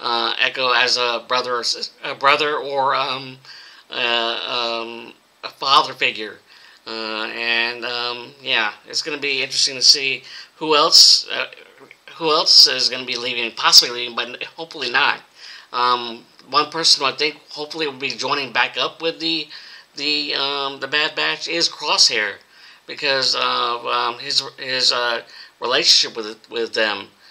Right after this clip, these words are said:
Um, uh, we know that, um, there's a bit of a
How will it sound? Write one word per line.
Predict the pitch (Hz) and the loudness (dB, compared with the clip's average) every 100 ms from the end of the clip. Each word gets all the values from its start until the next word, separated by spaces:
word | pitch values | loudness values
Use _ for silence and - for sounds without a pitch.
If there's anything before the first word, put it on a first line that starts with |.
| - _ | -20 _
Um, | 113 113 110 107 113 117 - - | -6 -2 -2 -4 -10 -14 -16 -4
uh, | 110 110 101 113 - | -4 -2 -8 -12 -20
we | 131 131 | -12 -2
know | 147 147 131 | 0 0 0
that, | 131 123 123 | 2 0 0
um, | 120 120 117 117 117 _ _ _ _ _ _ _ _ - - - | -2 0 0 -4 -12 _ _ _ _ _ _ _ _ -8 -8 -8
there's | 135 135 - | -2 4 6
a | 143 139 139 135 | 6 2 2 0
bit | 196 190 | 0 2
of | 160 | 2
a | 143 127 | 2 0